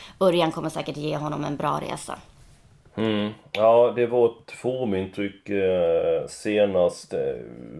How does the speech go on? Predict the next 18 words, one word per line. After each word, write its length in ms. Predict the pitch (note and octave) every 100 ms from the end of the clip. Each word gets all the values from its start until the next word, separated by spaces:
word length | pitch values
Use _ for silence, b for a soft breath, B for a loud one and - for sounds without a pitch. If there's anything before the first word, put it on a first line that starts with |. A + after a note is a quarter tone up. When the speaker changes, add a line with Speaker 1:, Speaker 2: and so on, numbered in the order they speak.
| F2+ G2+
Speaker 2:
vad 160 | D#3+
säger 200 | E3 F3+
du 60 | F3
om 100 | E3+
Victors 500 | F#3 - - D#3+ -
lås 280 | F#3+ F#2 -
då? 160 | - - - A#2
I, 160 | A#2 A2
ehm 600 | G#2 G#2 G2+ G2 G2 G2 F#2+ B B
Speaker 1:
Ja. 160 | D4+ - - - - - - - - - - -
Ja, 80 | G#3+
men 160 | A3+ A#3
jag, 260 | A#3+ A3+ - A3+ B B B B B B B
jag 220 | A#3 A#3+
gillar 460 | C4 D4 C4 D4+ A#3
det, 200 | F#3 G#3
men, 300 | G#3 G3+ G3+
eh, 560 | G#3 G3+ G3 G3 G3